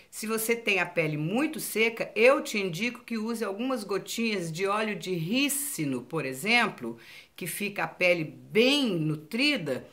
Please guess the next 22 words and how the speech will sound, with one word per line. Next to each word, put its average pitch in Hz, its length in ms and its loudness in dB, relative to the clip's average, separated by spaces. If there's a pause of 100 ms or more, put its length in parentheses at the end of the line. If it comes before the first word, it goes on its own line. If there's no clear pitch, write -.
(380)
bem 165 560 -2
pouquinho 349 420 0
óleo, 139 240 4
você - 160 -4
espalha 175 380 -2
bem 165 260 -2
espalhadinho 165 560 -2
na 151 80 -4
sua 151 180 -4
pele 196 380 2
antes 156 240 -2
da 156 140 -2
base 226 500 0 (260)
e 214 140 0
aí 208 320 4
você 254 240 -4
aplica 226 420 -4
a 196 40 -2
base 190 300 0
por 233 180 -6
cima, 147 320 -6
porque 170 480 -6